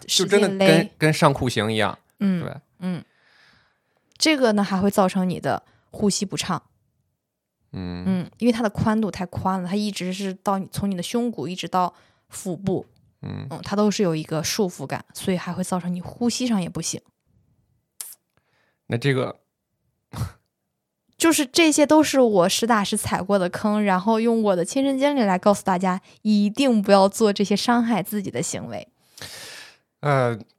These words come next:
Speaker 2: 你也等一下，我觉得哈，
Speaker 1: 嗯。
Speaker 2: 你不要袒护，<laughs> 是不是有一个渣男或者有一个人他P U A你？
Speaker 1: 真的没有。<laughs>
Speaker 2: 你真的，你做出这些，这些，我，我真的现在觉得真的是无法想象。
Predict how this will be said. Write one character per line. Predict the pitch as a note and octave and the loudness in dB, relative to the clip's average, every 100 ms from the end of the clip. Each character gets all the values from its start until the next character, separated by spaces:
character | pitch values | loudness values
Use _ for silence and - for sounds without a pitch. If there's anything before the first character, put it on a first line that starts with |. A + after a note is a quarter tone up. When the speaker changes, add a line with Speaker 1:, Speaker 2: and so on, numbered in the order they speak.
| _ _ - | _ _ -16
Speaker 2:
你 | D#3+ C#3 | -4 0
也 | C#3 | 2
等 | B2+ A2+ G2 | 2 -2 -2
一 | |
下， | A2 G#2+ | 0 2
我 | G#2 | 2
觉 | G#2 A2+ | 0 0
得 | A2 | 0
哈， | G2+ F#2 F#2 - | -2 -4 -6 -8
Speaker 1:
嗯。 | G#3+ G#3 G3 F#3+ - _ _ _ _ _ _ _ - | -4 -2 -2 -6 -14 _ _ _ _ _ _ _ -10
Speaker 2:
你 | C#3+ | 0
不 | F3 | 4
要 | E3 | 4
袒 | - C3 B2+ | 2 -4 2
护， | - D#3+ - - - | 2 2 -4 -6 -2
<laughs> | C#4 D#4 D4+ B4 | 0 2 4 4
是 | - - D4+ | 4 4 4
不 | A3 E3+ | 6 4
是 | E3 | 2
有 | D3 A2 | 2 4
一 | A#2+ | 6
个 | C#3 C3 A#2 A#2 _ _ _ | 8 6 4 -2 _ _ _
渣 | D3+ C#3 | 2 4
男 | B2 B2 | 4 0
或 | C#3 | 2
者 | C3 | 4
有 | |
一 | A#2+ | 4
个 | A#2+ | 4
人 | A#2 | 4
他 | C3+ | 4
P | A#2+ - | 4 4
U | B2+ A2+ | 6 8
A | B2 | 6
你？ | A2 F2 - - - - - | 2 -6 -12 -16 -16 -18 -4
Speaker 1:
真 | - A4 A#4 | 4 6 6
的 | F#4+ A#3+ | 6 4
没 | F#3+ F#3 G#3+ | 2 2 6
有。 | G3 - - - - F#4+ - _ | 6 6 4 -2 -4 -6 -8 _
<laughs> | _ _ _ _ _ _ | _ _ _ _ _ _
Speaker 2:
你 | D#3 | -2
真 | D3+ F3+ G3+ | 2 4 4
的， | |
你 | E3 | 4
做 | C#3 F3 | 4 4
出 | F3 | 6
这 | E3+ | 6
些， | D#3 E3 | 6 4
这 | D3+ D3+ | 4 2
些， | D#3+ C#3 | 0 0
我， | C#3 C3+ | 4 4
我 | A#2+ B2 | 4 0
真 | - - | -2 -2
的 | D3+ | -2
现 | C#3+ C#3 | 0 -2
在 | |
觉 | B2 A#2+ | 0 2
得 | B2+ | 2
真 | C3 | 0
的 | C3 | -2
是 | B2+ | -4
无 | A2 C#3 | -8 -6
法 | A#2+ | -4
想 | C3+ A2+ F#2 | -4 -4 -6
象。 | A2 A#2 F#2 | -4 -4 -4